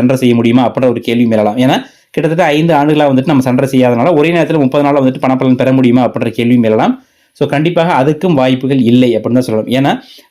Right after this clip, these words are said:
அ, இப்போ, அதாவது அதி-, ஒ-, ஒரு, ஒ-, ஆண்டுதோறும் ச-, சரண்டர் செய்யும்போது பதினைந்து நாட்களும்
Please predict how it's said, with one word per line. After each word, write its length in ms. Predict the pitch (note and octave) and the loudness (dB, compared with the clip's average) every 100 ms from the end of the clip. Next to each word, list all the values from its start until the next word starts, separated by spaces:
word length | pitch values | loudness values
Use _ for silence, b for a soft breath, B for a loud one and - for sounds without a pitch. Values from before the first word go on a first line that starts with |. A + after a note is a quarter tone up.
| C3+ | -2
அ, 160 | B2+ | 0
இப்போ, 280 | B2 - C3 | 0 -2 -4
அதாவது 300 | B2+ B2+ D#3 E3 | 0 0 2 2
அதி-, 220 | C3 D#3+ | 2 0
ஒ-, 340 | C3 C3 B2+ | 2 2 0
ஒரு, 280 | C3 C#3+ D3+ | 0 0 0
ஒ-, 160 | - B2 - | -2 -6 -4
ஆண்டுதோறும் 460 | B2+ D#3+ E3 F#3+ | -2 2 2 2
ச-, 280 | F3 D3+ C#3+ C3 | 0 0 0 0
சரண்டர் 240 | C3+ D3+ D3 | 0 0 0
செய்யும்போது 280 | C#3+ D3 | 2 0
பதினைந்து 380 | E3+ C3 C#3+ C#3+ | 0 0 0 0
நாட்களும் 440 | C3+ A#2+ E3 B3 | 0 0 0 0